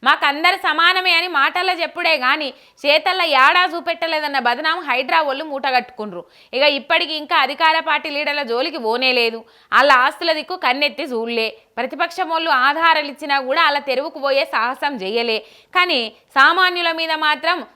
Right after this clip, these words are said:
సమరోత్సాహంతోటి బుల్డోజర్లు వేసుకొని పోయిండ్రు. ఇవన్నీ చేయబట్టి హైదరాబాద్లో రియల్ ఎస్టేట్ ఏడు కాడ చల్లబడ్డది. ఇండ్లు కొందామంటే జనాల గుండెలు గుబేలుమంటున్నాయి. దీనంతటికి కారణం హైడ్రా కమిషనర్ రంగనాథే.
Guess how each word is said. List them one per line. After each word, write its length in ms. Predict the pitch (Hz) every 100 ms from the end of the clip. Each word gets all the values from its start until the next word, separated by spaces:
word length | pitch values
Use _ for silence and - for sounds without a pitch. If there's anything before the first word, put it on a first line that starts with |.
| _
సమరోత్సాహంతోటి 1080 | 240 269 311 330 330 311 302 302 269 277 277
బుల్డోజర్లు 640 | 269 254 294 330 320 311 294
వేసుకొని 360 | 285 269 254
పోయిండ్రు. 480 | 330 339 247 202 185 _ _ -
ఇవన్నీ 420 | 339 349 370 392
చేయబట్టి 580 | 370 359 339 320 330 370
హైదరాబాద్లో 720 | 294 302 359 349 339 311 330
రియల్ 280 | 294 294 339
ఎస్టేట్ 360 | 339 349 320 339
ఏడు 280 | 285 311
కాడ 240 | 330 277 330
చల్లబడ్డది. 760 | 349 269 247 302 214 185 180 _ _ 262
ఇండ్లు 240 | 339 392
కొందామంటే 480 | 392 370 370 370 392
జనాల 380 | 359 349 359 359
గుండెలు 240 | 339 330 349
గుబేలుమంటున్నాయి. 1040 | 302 311 320 311 294 285 277 269 269 262 - -
దీనంతటికి 580 | 277 330 349 349 381 381
కారణం 400 | 359 302 320 349
హైడ్రా 420 | 330 277 302 339
కమిషనర్ 520 | 339 302 311 285 302
రంగనాథే. 640 | 330 269 311 320 294 240